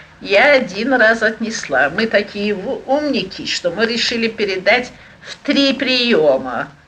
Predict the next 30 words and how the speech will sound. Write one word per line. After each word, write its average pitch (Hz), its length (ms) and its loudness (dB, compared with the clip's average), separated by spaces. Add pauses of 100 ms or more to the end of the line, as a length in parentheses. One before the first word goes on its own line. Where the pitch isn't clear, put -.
(140)
чтобы 202 440 -4
знать, 233 400 2
хоть - 320 -6
он 226 240 -2
будет 233 200 2
знать, 226 360 0
что - 200 -8
мы 214 340 -2 (600)
ш-, - 200 -6 (260)
существуем, 233 920 0
и, 226 260 -4 (160)
и 208 100 -14
мы 220 220 -2
будем 220 320 -4
знать, 208 340 0
когда, 185 380 -6
что 185 260 -8
у 180 80 -8
нас 202 240 0
принимают. 180 760 -4 (640)
Так 202 180 0
надо 254 260 4
было 233 240 2
передать, 220 600 0
ну, 226 180 -4
хотя 214 320 0
бы 208 120 -4
сорок 208 520 -2
рублей, 214 640 -4 (420)
а 175 500 2